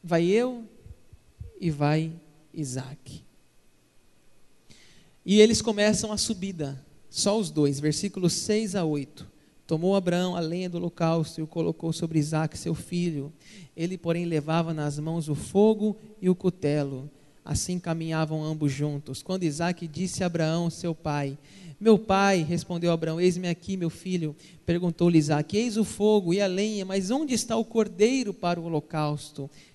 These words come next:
Respondeu Abraão, 'Deus proverá para si, meu filho, o cordeiro para o holocausto.' E seguiam ambos juntos." Pessoal, sabe o que é interessante aqui? É que o próprio Isaque está carregando nas suas mãos aquilo que vai ser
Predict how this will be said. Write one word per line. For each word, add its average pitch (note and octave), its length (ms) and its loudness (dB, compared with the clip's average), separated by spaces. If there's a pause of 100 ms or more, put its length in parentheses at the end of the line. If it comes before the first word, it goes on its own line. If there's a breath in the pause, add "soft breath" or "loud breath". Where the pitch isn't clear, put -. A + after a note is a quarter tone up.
Respondeu D#3+ 500 -2
Abraão, D3+ 440 0
'Deus E3+ 380 -2
proverá D#3 480 0
para D#3 300 -8
si, - 260 -8
meu D3 140 -4
filho, D3+ 360 -4 (240 loud breath)
o D#3+ 120 -4
cordeiro F3+ 560 -2
para F3 200 0
o F3 40 -2
holocausto.' D#3 680 -2
E F3 40 0
seguiam G#3+ 680 -2 (380 loud breath)
ambos F3 400 -2
juntos." - 580 -8
Pessoal, F#3 480 -4 (320 loud breath)
sabe A3 180 -2
o - 40 -14
que A3 60 -6
é G#3 40 -4
interessante E3 560 -4
aqui? D#3 360 0 (720 loud breath)
É F#3+ 80 0
que A#3+ 120 0
o A3+ 60 0
próprio B3 540 6
Isaque E3 760 4 (520 soft breath)
está A#3 340 -2
carregando A3+ 520 -2
nas G#3+ 160 0
suas E3+ 320 -4
mãos G3 320 -4
aquilo A#3 340 -6
que A#3+ 100 -6
vai A3+ 140 -2
ser A3+ 340 -2